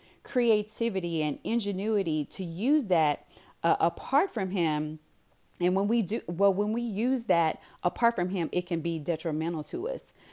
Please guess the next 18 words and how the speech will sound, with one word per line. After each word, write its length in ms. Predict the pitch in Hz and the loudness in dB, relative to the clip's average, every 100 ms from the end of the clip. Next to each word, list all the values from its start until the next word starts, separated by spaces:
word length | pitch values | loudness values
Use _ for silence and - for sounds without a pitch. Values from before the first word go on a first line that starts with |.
| - | -14
So, 220 | - 202 | 2 4
pro-, 200 | 185 190 - | 4 0 -4
you 120 | 185 | -2
know, 140 | 185 160 | 0 0
Proverbs 480 | - 220 240 220 - | 2 0 2 -2 -4
tells 320 | 196 208 180 | -2 0 -2
us 100 | 160 | -6
to 120 | - | -8
commit 280 | - 175 170 | -6 -4 0
our 100 | 165 | 0
ways 280 | 147 185 185 | 2 0 -2
to 120 | 175 | -6
the 120 | 156 | -4
Lord, 320 | 147 170 165 - | 0 0 0 -2
and 120 | 151 | -6
our 120 | 147 | -6
plans 440 | - 165 160 151 | -6 -4 -2 -2
will, 260 | 156 170 | -4 -2